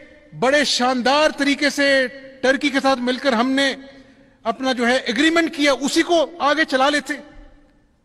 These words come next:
उसको मशीनों को कब्जे में ले लिया, तुर्क जो हमारे भाई हैं उनको नाराज किया, और आज इस, इस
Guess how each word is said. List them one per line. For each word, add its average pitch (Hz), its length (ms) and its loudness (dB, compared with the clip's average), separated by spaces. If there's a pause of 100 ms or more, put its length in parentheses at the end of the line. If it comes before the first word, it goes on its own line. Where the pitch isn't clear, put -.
(600)
उसको 220 420 -4
मशीनों 185 440 -6
को 208 80 -6
कब्जे 208 300 -4
में 262 140 0
ले 254 120 2
लिया, 277 240 -2 (1160)
तुर्क - 480 -8 (460)
जो 233 120 -2
हमारे 233 280 0
भाई 190 360 -4
हैं 247 60 -2
उनको 240 260 -4
नाराज 202 420 0
किया, 285 280 -4 (420)
और 185 100 -4
आज 185 420 -4 (460)
इस, - 400 -12 (100)
इस - 320 -12